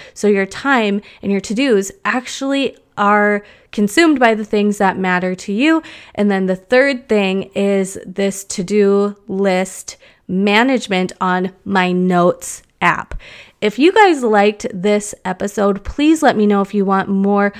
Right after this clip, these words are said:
productivity hacks. I've, I am one that is just a natural person that is good at time management and to-dos and planning and calendars and strategizing and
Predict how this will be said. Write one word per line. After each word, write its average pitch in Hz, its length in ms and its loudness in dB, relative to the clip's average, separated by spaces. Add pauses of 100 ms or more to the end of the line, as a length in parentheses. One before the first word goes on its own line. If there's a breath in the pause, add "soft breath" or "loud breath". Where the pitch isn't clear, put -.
(180 loud breath)
productivity 185 640 -2
hacks. 226 560 -4
I've, 202 340 -2 (400 loud breath)
I 320 480 6
am 233 300 2
one 208 420 0
that 202 180 -2
is 190 160 -4
just 196 300 -4
a 196 100 -2
natural 196 680 0
person 202 640 -4 (300 loud breath)
that 196 400 4 (320)
is 202 180 -4
good 196 200 2
at 180 160 2
time 196 300 -4
management 240 580 -2 (140)
and 202 180 -2
to-dos 220 640 0 (300 soft breath)
and 196 480 -2
planning 202 640 -2
and 190 140 -6
calendars 202 880 -2 (340 soft breath)
and 190 120 -2
strategizing 196 840 2
and 233 140 2